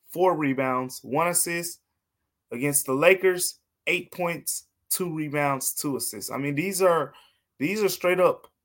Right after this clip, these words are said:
role player type numbers that you're getting from an all-star who entered this, who came into this Lakers game averaging twenty plus points. Like, the thing is, Jaren is having, if you look at the totality of his season,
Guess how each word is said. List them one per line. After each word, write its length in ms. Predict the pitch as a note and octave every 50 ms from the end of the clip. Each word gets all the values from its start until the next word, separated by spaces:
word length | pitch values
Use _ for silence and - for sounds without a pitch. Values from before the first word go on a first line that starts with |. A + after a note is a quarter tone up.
| _ _
role 440 | G#2 A#2 B2+ D3+ E3+ F3+ F#3+ F#3+ F#3+
player 540 | F#3 - F#3 F3 F3+ F#3 G3 G3 A#3+ A#3+ - _ _ _ _ _ _ _ _ _ _ _ _ _ _ _ -
type 240 | - E3+ D#3 B2 B2+
numbers 480 | C#3 D#3 E3+ F3 G3 G#3 G#3+ - - _ _ _ _ _ _ _ _ _ _ _ _ _ _ _ -
that 160 | D3 C#3+ D3+
you're 100 | E3 C#3+
getting 300 | C3 F3+ F3 E3+ - C#3+
from 500 | - - D#3+ D#3+ D#3 D#3 D3+ C#3+ C3+ C3 -
an 120 | C3+ C#3+
all-star 640 | D3+ E3 F3 F3 - - D#3+ D#3 D3+ D3 C#3 C#3 - - - - - _
who 460 | - F#3+ G3 G3 G3 G3 F#3+ - -
entered 380 | - A3 B3 B3 - B3+ A#3 G3
this, 300 | A3+ A3+ G#3 - - - -
who 220 | F#3+ G#3+ A3 G3+ G3
came 280 | - A#3+ A#3 B3 B3+
into 180 | B3 B3+ A#3+ A3
this 240 | A3 G3+ - - E3+
Lakers 400 | E3 F3+ G3+ G#3 - - B3+ F#3
game 280 | G3 F#3 F3+ F3 - -
averaging 460 | E3+ F#3+ G3+ G#3+ A3+ - G3 E3 C#3+
twenty 300 | C#3+ - F#3+ G3 G3+ F#3+
plus 280 | F#3+ - F#3 F3 F3 -
points. 360 | - G#3 A3+ - - - -
Like, 280 | D#3+ D#3+ D3+ B2+ - - - - - - - _ _ _ _
the 100 | C#3+ E3+
thing 320 | F3 A3 A#3 B3+ C4+ A#3+ G3
is, 400 | - G3 A#3 A3+ G3 F3 D3 -
Jaren 380 | - - G#3 A#3 C4+ D4 C#4 A#3
is 180 | G3+ F#3 F3+
having, 540 | - D#3 E3 F3+ G#3 A3+ G3+ F#3+ D3+ C3+ B2+ - _ _ _ _ -
if 140 | C3+ D#3+
you 240 | G3 A#3 A#3 A3+ G#3+
look 140 | A3 A3+ A3+
at 100 | G#3 E3+
the 60 | F3+
totality 680 | F3+ - F#3+ F#3+ F#3 - - E3 E3 F#3+ G3 G3 F#3+ F#3+
of 100 | F3+ E3+
his 180 | E3 D3+ -
season, 340 | - F#3+ G#3+ A3 A3 A#3 G#3+